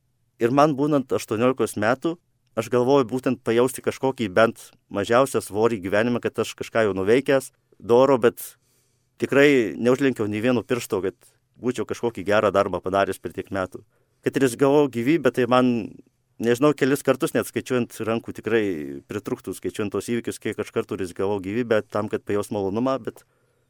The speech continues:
pajaučiau, kad tikrai nė vieno gero darbo nesu padaręs. Būtent tada aš pajutau, kad man reikia Dievo, ne to, kad aš bent noriu paskutinį kartą bent kažkiek svorio gauti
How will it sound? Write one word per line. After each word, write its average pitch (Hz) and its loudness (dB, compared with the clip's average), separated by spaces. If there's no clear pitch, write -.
pajaučiau, 123 0
kad - -6
tikrai 127 2
nė 120 2
vieno 120 2
gero 113 4
darbo 104 2
nesu 98 -6
padaręs. 95 -2
Būtent 113 -4
tada 120 6
aš - -14
pajutau, 117 2
kad - -4
man 127 4
reikia 135 0
Dievo, 127 4
ne 120 4
to, 147 2
kad 131 0
aš 120 -4
bent 120 4
noriu 131 0
paskutinį 120 -2
kartą 135 4
bent 113 4
kažkiek 127 -6
svorio 120 2
gauti 110 2